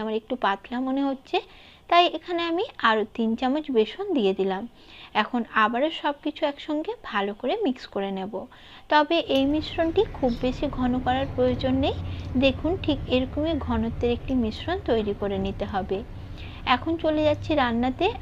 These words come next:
আর রান্না করার জন্য কড়াই আমি বসিয়ে দিয়েছি। কড়াইয়ের মধ্যে দিয়ে দিচ্ছি পরিমাণ মতো সর্ষের তেল। তেল এই তিন থেকে চার চামচ মতো দিলেই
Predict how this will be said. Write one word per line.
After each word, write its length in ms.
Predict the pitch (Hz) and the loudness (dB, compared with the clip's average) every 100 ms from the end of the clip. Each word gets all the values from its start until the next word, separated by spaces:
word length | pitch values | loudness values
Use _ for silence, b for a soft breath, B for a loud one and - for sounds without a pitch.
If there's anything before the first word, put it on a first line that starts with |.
| 262 | 0
আর 80 | 233 | 2
রান্না 280 | 220 214 226 | 2 0 -2
করার 240 | 233 233 233 | -2 -2 -2
জন্য 160 | 247 277 415 | -2 -2 -2
কড়াই 320 | - 233 220 233 | 0 0 0 0
আমি 120 | 233 247 | 0 2
বসিয়ে 400 | 226 214 - 226 | 0 0 0 0
দিয়েছি। 420 | 226 220 214 320 453 b b b b - | 0 -2 -2 -6 -8 b b b b 6
কড়াইয়ের 340 | 262 277 330 | 8 8 4
মধ্যে 300 | 349 330 349 | 0 0 0
দিয়ে 220 | 330 254 247 | 2 4 2
দিচ্ছি 340 | 254 - - 427 - | 0 -2 -4 -2 0
পরিমাণ 360 | 220 220 220 226 | 0 2 0 0
মতো 180 | 240 320 466 | -2 -2 -4
সর্ষের 420 | - 190 - 415 - - | -2 -2 -2 -4 -4 -2
তেল। 180 | 392 - B B B B | -4 -4 B B B B
তেল 240 | 330 339 349 | 4 6 6
এই 120 | 349 349 | 4 2
তিন 160 | 285 269 | 2 2
থেকে 220 | 285 285 277 | 0 -2 0
চার 180 | 240 220 - | 0 0 -2
চামচ 260 | 233 254 - 247 | -2 -2 -2 -4
মতো 200 | 254 269 | -2 0
দিলেই 380 | 240 240 262 | 0 2 0